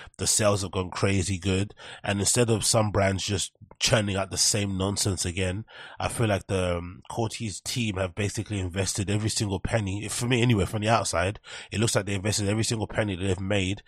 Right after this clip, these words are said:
in selling t-shirts, doing all these, you know, mystery drops and stuff, flash sales, whatever it may be,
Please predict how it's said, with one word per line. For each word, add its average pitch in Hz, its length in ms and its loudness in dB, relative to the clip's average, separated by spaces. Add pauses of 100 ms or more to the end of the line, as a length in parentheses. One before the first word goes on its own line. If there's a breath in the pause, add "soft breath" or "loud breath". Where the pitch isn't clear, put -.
(220 loud breath)
in 92 140 -6
selling 101 320 0
t-shirts, 98 560 -2
doing 104 160 0
all 101 80 2
these, 101 220 -2
you 107 220 -8
know, 92 120 0
mystery 98 500 0
drops 98 300 -4
and 95 140 -4
stuff, - 340 -2
flash - 320 0
sales, 101 380 0 (300 loud breath)
whatever 101 320 2
it 92 60 0
may 95 180 0
be, 95 340 -4